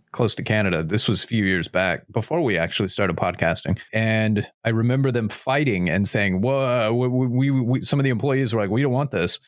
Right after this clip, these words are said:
Uh, just give us, like, a card or something like that." And they fought and fought. And then finally in court, they said, "Well, yeah, you can do the card instead." And so they did the,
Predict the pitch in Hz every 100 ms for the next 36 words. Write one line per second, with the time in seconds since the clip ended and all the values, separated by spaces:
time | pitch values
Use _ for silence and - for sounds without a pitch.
0 | _ 117 120 104 131 - 139 143 135 117
1 | 107 - 135 139 117 92 - 104 101 90
2 | 90 - 95 87 92 101 113 104 95 -
3 | 107 98 101 98 95 107 101 92 95 -
4 | 104 82 90 - 90 87 90 82 92 87
5 | 85 85 98 98 98 - 104 92 87 98
6 | - 95 - 113 82 - _ - 95 92
7 | 98 98 92 87 87